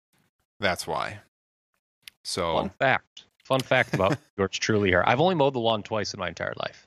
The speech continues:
Speaker 1: What?
Speaker 2: Yeah,
Speaker 1: How?
Speaker 2: true story.
Speaker 1: How is that? Well, I guess you live in the city, right?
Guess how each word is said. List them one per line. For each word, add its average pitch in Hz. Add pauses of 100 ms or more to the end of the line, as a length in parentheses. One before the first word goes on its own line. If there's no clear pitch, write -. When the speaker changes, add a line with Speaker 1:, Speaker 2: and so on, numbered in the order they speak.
(120)
Speaker 1:
What? 92 (840)
Speaker 2:
Yeah, - (100)
Speaker 1:
How? 87
Speaker 2:
true -
story. - (440)
Speaker 1:
How 110
is 95
that? 90
Well, 147
I 135
guess 143
you 151
live 117
in 95
the 82
city, 76
right? 69